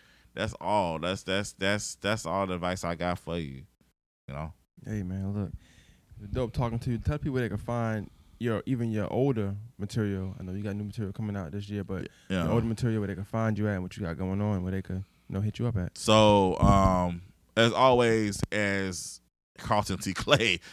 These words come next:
Speaker 1: you can go to the V P N T V dot com. All of our content is there.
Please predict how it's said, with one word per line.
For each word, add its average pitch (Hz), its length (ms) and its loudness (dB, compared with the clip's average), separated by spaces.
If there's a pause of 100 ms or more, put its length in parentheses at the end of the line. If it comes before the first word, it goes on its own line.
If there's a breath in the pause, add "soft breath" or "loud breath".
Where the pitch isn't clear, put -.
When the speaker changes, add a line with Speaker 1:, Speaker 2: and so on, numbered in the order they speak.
Speaker 1:
you - 80 -4
can 120 60 -2
go 120 100 6
to 110 120 -2
the 98 160 2
V 101 140 0
P 98 180 -6
N 92 80 -4
T 92 160 -6
V 85 140 -6
dot 80 220 -4
com. 82 320 -4
All 80 160 -4
of 78 100 -6
our 73 80 -4
content 76 420 -10
is 73 160 -10
there. 76 300 -6